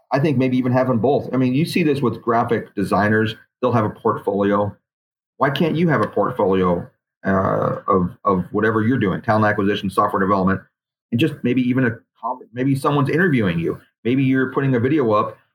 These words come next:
of someone interviewing you on your resume. And that way people can see how you interact and how smart you sound when you respond to a question.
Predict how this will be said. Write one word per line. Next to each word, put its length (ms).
of 140
someone 300
interviewing 480
you 160
on 140
your 100
resume. 480
And 400
that 180
way 120
people 260
can 160
see 280
how 140
you 280
interact 580
and 100
how 140
smart 400
you 180
sound 420
when 120
you 100
respond 460
to 100
a 40
question. 480